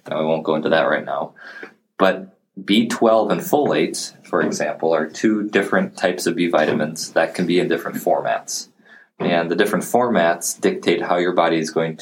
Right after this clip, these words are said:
to use those once it gets inside of your cell. The cheaper versions are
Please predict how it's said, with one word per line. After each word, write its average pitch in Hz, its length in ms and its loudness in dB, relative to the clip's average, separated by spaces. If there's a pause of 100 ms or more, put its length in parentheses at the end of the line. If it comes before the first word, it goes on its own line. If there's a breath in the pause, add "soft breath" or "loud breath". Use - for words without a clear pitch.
to 78 320 -2 (180)
use 113 300 4
those 80 280 0
once 76 160 -4
it 73 100 -4
gets - 200 -6
inside 73 320 -4
of - 80 -10
your 69 100 -6
cell. - 380 -4 (720 loud breath)
The - 240 -2 (320)
cheaper 151 420 2
versions 90 800 -2 (240)
are 87 640 0